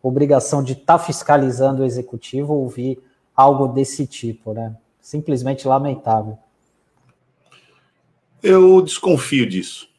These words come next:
Speaker 2: Desconfio muito disso. É, o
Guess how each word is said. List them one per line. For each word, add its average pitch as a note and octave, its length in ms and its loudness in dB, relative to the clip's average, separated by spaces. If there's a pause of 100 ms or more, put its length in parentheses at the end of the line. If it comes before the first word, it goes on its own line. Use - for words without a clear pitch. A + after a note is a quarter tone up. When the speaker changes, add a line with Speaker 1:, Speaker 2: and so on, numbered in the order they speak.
(2250)
Speaker 2:
Desconfio B2 540 -6
muito C3+ 360 0
disso. E2 480 -16 (1700)
É, E2+ 560 -20
o E2+ 680 -6